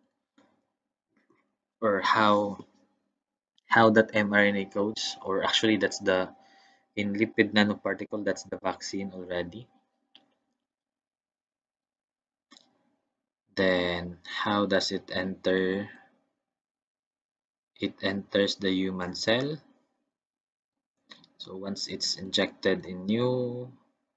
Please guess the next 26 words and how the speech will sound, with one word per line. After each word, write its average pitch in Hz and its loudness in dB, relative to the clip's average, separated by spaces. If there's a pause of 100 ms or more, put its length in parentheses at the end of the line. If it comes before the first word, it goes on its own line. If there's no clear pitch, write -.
(1400)
then 92 -18
the 87 -10
aspect 98 -4
ratio 92 -2 (880)
actually, 101 2 (140)
part, 113 2
it's, - -4 (240)
this 113 4
process 98 0
is, - -8 (400)
there's - 0
a - -10
part 110 4
of 95 -2
that 98 2
virus, 98 2
that 90 -6
spike - 0
protein 98 -4
of 90 -4
the 92 -4
virus 90 0
was - -6
injected 92 -2
to 110 -2
you. 104 -2